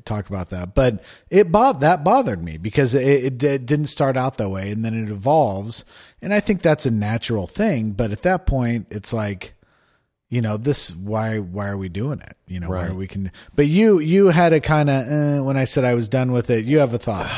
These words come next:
Speaker 1: So.
Speaker 2: <sighs> Yeah, I, th-, th-, well, I,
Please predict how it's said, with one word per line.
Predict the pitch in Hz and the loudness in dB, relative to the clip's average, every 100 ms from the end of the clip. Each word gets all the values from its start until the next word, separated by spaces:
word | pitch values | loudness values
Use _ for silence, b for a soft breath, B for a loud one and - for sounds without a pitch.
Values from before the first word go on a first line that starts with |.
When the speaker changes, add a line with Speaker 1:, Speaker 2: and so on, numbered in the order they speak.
| - | -6
Speaker 1:
So. | 101 92 | -4 -6
Speaker 2:
<sighs> | 85 B B B B B B B - | -10 B B B B B B B -14
Yeah, | 131 151 170 135 98 92 | -4 2 4 6 4 2
I, | 156 156 151 | 0 2 0
th-, | 147 147 | -2 -2
th-, | - 107 | -6 0
well, | 135 120 113 | 2 2 2
I, | 104 | -2